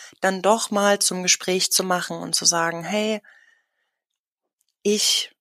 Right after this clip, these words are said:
brauche mal dieses und jenes. Hast du da Lust drauf?“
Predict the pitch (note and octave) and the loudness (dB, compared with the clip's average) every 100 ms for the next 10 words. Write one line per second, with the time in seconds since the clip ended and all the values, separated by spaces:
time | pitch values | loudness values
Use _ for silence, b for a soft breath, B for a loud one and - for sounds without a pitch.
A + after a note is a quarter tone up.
0 | _ _ - G3 G#3+ G#3+ G#3 G3+ G3 G3 | _ _ 0 6 6 6 2 0 -2 -4
1 | F3+ F#3+ F#3+ F#3 F#3 F3+ F3 F3 E3 E3+ | -4 -2 -4 -4 -4 0 -2 -2 -6 -6
2 | E3 F3 E3+ - b b b - A3 - | -6 0 2 2 b b b -2 2 2
3 | G#3 G#3 F#3 F#3 - - D#3+ D3+ D#3+ - | 2 2 0 2 2 2 -2 -6 -10 -14